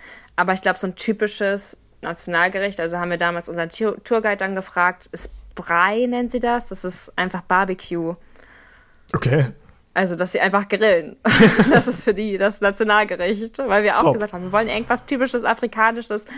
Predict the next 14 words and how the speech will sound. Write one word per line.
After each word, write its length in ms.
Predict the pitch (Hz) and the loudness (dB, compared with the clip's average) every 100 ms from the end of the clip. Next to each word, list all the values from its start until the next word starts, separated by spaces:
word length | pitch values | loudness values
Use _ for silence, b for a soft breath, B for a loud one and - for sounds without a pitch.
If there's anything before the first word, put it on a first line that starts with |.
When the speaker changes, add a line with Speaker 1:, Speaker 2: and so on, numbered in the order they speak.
| 262 | -12
Speaker 1:
südafrikanisches. 840 | 214 214 226 220 220 220 214 208 | -2 -2 -2 -2 -2 -2 -4 -6
Und 60 | 185 | -4
dann 100 | 175 | -2
meinte 200 | 180 185 | -2 0
er, 120 | 180 | -2
das 160 | 180 185 | -2 -2
Einzige, 280 | 175 180 185 | -4 -2 -4
was 140 | 202 | -2
mir 100 | 185 | -2
einfällt, 320 | 190 208 202 | -2 -2 -2
ist 220 | 202 233 - | -4 -8 -6
Braai, 360 | - 269 254 - | 2 2 2 -4
also 220 | - 208 | -8 -4
Barbecue. 560 | 247 247 220 - 196 | -2 -2 -4 -2 0